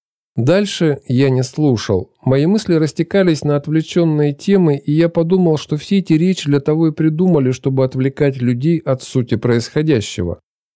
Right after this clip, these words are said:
"Фролов Сергей Валерьевич, вы допрашиваетесь в качестве подозреваемого в совершении преступления, предусмотренного пунктом вторым статьи сто тридцать один Уголовного кодекса Российской Федерации.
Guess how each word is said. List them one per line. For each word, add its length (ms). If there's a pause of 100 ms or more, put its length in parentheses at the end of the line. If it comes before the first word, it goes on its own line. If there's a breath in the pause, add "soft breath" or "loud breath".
(160)
"Фролов 440
Сергей 320
Валерьевич, 640
вы 220
допрашиваетесь 760
в 80
качестве 400
подозреваемого 880
в 60
совершении 460
преступления, 680
предусмотренного 680
пунктом 420
вторым 340
статьи 360
сто 160
тридцать 340
один 220
Уголовного 500
кодекса 400
Российской 440
Федерации. 760